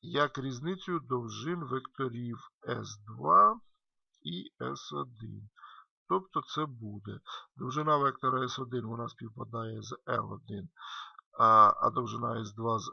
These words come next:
Л два. Тобто, получається, п'ятнадцять кілометрів. Це довжина вектора С два. Мінус С один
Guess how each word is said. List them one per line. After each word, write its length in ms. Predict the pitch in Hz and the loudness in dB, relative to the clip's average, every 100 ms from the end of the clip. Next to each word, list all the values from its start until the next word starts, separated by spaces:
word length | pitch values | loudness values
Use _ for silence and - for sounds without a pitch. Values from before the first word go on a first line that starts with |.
| - | -4
Л 240 | 117 110 | -4 -4
два. 320 | 117 190 311 240 - - - _ | 0 6 6 4 -12 -20 -20 _
Тобто, 180 | 135 123 - | -14 -12 -12
получається, 720 | 135 127 147 123 120 123 113 _ | -12 -8 -6 -6 -6 -10 -12 _
п'ятнадцять 1080 | 131 131 135 127 120 117 - - - - - _ _ _ _ _ _ _ _ _ _ _ | -4 -4 -6 -2 0 -2 -6 -14 -16 -20 -20 _ _ _ _ _ _ _ _ _ _ _
кілометрів. 960 | 120 113 107 101 101 120 135 202 233 240 _ _ | -10 -8 -8 -10 -10 -12 -12 -10 -10 -10 _ _
Це 120 | - | -14
довжина 760 | 139 127 120 120 127 127 120 110 - _ _ | -8 -6 -4 -4 -2 2 2 0 -8 _ _
вектора 680 | 123 120 113 - - 120 - - | -8 -6 -6 -8 -6 -2 -2 -4
С 240 | - 113 107 | -10 -8 -12
два. 280 | 113 127 135 - - - - - | -10 -10 -10 -14 -14 -14 -16 -8
Мінус 440 | 143 220 240 240 - - _ - | -4 -2 -2 -4 -6 -20 _ -4
С 240 | 147 - | -2 0
один 500 | 135 123 190 220 214 | -2 -2 -4 -6 -8